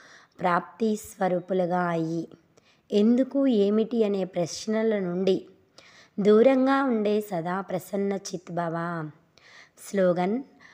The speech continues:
పరమాత్మ ప్రేమలో లవలీనలై ఉన్నట్లయితే మాయ యొక్క అనేక ఆకర్షణలు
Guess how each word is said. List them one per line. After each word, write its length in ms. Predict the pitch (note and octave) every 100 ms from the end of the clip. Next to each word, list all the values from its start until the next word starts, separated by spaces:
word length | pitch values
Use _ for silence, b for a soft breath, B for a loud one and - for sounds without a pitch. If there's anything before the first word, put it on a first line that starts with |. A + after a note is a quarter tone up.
| B _
పరమాత్మ 600 | G3+ F#3+ G3+ A3+ - B3+
ప్రేమలో 600 | C4 A3 G#3 G3 F#3 F#3 F3
లవలీనలై 920 | E3+ E3+ F3+ G3+ A3 A3 G#3+ A3 G3+
ఉన్నట్లయితే 1080 | F3 E3+ F#3+ F#3+ F#3+ E3+ E3 F#3 G3 F3+ E3 _ B B B B _
మాయ 440 | F#3 F3 F#3+ A#3 D4+
యొక్క 380 | C#4 C4+ -
అనేక 720 | A3 G3 F3+ F#3 A#3+ C#4 C#4 B3+
ఆకర్షణలు 1040 | G#3+ G3 - F#3 - F#3 E3+ F3 B3+ F4